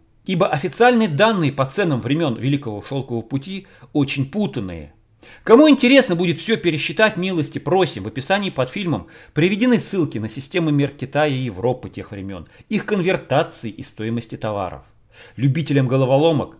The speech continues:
гарантирую незабываемое ощущение. Мы втроем на протяжении двух месяцев считали и конвертировали китайские ляны в сольды, затем в шиллинги и дукаты,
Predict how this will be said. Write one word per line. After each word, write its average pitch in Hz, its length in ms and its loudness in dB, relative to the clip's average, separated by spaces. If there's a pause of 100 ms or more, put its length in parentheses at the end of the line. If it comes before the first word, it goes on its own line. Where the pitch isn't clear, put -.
гарантирую 139 760 2
незабываемое 107 840 -4
ощущение. 82 760 -10 (680)
Мы 240 120 0
втроем 196 420 4
на 135 60 2
протяжении 151 580 -2
двух 139 280 -6
месяцев 143 420 -6
считали 139 440 0
и 113 40 -4
конвертировали 110 720 -6 (220)
китайские 135 500 0
ляны 151 300 4
в - 80 -12
сольды, 170 340 0
затем 107 340 -4
в - 80 -14
шиллинги 143 420 -2
и 110 40 -4
дукаты, 117 520 0